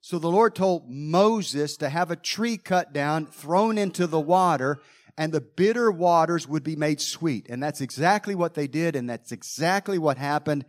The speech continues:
And this is what the Lord said, "Because I am the Lord that healeth thee." In the Hebrew it is, "I am Jehovah Rapha."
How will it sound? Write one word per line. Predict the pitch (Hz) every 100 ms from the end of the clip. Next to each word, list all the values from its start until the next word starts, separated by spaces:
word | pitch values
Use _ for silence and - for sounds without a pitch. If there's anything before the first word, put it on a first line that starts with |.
| - - -
And | 135 123
this | 127 196 190
is | 190 -
what | 120 147 156 -
the | 139
Lord | 127 143 143 139
said, | - 147 135 110 90 _ _ _ _ _ _ _ _ -
"Because | 135 135 151 139 -
I | - 143 165 170 170 175 -
am | 165 165
the | 156 160
Lord | 147 151 147 143 143 139 _ _ _
that | 120 117
healeth | 85 123 139 135 110
thee." | 123 107 78 - _ _
In | 139 139
the | 139
Hebrew | 156 170 139 139
it | 139 131
is, | 127 117 - - _
"I | 131 151 165
am | 156 156 165 160 - _
Jehovah | - 113 - 135 147 147 151 147 139 _ 104
Rapha." | 110 - 117 85